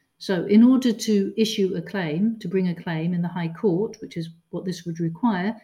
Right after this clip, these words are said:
there is a fee of ten thousand pounds. So simply to get the claim in the, it, o-, o-, off, off the ground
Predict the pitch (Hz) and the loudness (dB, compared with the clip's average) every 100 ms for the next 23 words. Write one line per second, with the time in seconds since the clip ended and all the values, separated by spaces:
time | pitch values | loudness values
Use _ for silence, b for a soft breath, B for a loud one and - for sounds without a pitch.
0 | B B - 208 214 208 208 208 - - | B B 0 6 8 8 4 -4 -8 -8
1 | - 240 180 185 190 196 185 - 196 185 | -2 0 0 -2 -6 -6 -6 -2 0 0
2 | 185 170 170 165 170 147 160 - 185 170 | -2 -4 -4 -4 -4 -6 -8 -8 -6 -4
3 | - 269 262 220 208 214 202 - 196 190 | 6 6 8 4 2 0 -4 -4 -4 -2
4 | 180 175 175 b b - 202 208 208 190 | 0 0 -2 b b 0 2 2 -4 -4
5 | 196 220 214 214 202 196 - - 190 202 | -2 0 0 -2 -2 -4 -8 -10 -8 -6
6 | 202 190 170 196 208 | -2 0 0 0 -2